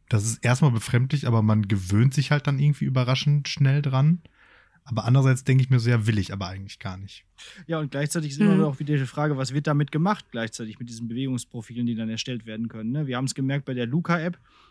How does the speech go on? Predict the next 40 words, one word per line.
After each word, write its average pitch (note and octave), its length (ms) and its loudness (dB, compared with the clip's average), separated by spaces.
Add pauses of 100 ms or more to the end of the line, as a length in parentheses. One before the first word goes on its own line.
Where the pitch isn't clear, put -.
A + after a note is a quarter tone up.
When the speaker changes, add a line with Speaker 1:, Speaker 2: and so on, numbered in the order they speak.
(200)
Speaker 2:
alle D3+ 180 0
haben D3 160 2
ihr C#3+ 80 0
vertraut C#3+ 460 -6
und D3 80 -2
dann C#3 180 -2
wurden C#3+ 220 0
dort C#3 240 -2
die, C3 240 -4
äh, B2+ 280 -2
die A#2 220 -8
Daten C#3+ 380 -4
einfach D#3+ 320 -6
weitergegeben E3 680 -4
und D#3+ 140 -4
so. E3+ 200 -2 (380)
Ähm, C#3+ 520 2 (720)
äh, B2 240 -12
man C3+ 180 -10
kann D#3 240 2
sich D3+ 140 -4
da D#3 160 2
halt D#3 160 0
nicht E3 120 -2
sicher F#3 280 -4
sein, A2+ 180 -6
dass A2+ 180 -10
man, B2 220 -4
dass C#3 160 -4
das C3+ 200 -4
nur D#3 180 4
dafür C#3+ 340 -2
benutzt D3 380 -4
wird D3 100 -10
und C#3+ 80 -8
damit C#3+ 240 -8
kein D#3 140 -4
Schindluder A2 580 -6
betrieben G#2 460 -12
wird. F#2+ 200 -16